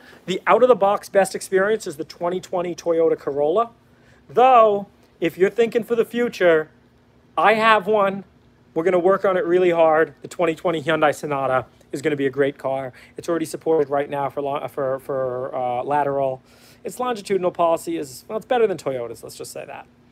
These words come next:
Um, no navigation in Europe then. Yeah, probably America only. Uh, yes, it watches the eyes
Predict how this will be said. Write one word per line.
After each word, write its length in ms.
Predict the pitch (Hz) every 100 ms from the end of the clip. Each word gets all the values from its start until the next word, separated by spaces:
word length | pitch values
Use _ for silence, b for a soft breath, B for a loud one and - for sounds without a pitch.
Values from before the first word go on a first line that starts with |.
| b b b b b b _ _ _ _ _ _ - 151
Um, 420 | 131 131 135 143
no 140 | 165 175
navigation 580 | 185 165 165 160 -
in 80 | 156
Europe 320 | 139 139 131
then. 200 | - 143
Yeah, 140 | 180 185
probably 280 | 185 175 175
America 340 | 156 151 -
only. 460 | 143 143 143 143 139 _ _ _ b b b _ _
Uh, 880 | - 131 127 131 127 127 127 123 123 117 b b b b _ _ _ _ _ _ _ _ _ -
yes, 260 | 180 -
it 100 | 156
watches 320 | 151 - 175
the 100 | 147
eyes 560 | 151 156 180 202 196 -